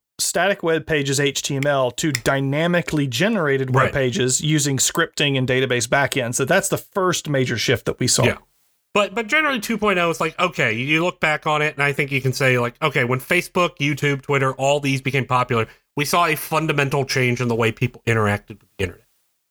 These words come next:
Speaker 2: But that, you know, even at the time, the fact that they were calling it Web two point oh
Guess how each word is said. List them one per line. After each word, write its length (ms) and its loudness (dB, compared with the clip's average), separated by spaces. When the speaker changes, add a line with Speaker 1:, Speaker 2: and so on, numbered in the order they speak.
Speaker 2:
But 260 0
that, 220 -2
you 140 2
know, 260 -2
even 240 0
at 160 -2
the 60 -6
time, 640 0
the 100 0
fact 320 -2
that 100 -4
they 100 2
were 120 0
calling 360 0
it 80 -4
Web 180 -4
two 140 -2
point 220 0
oh 200 0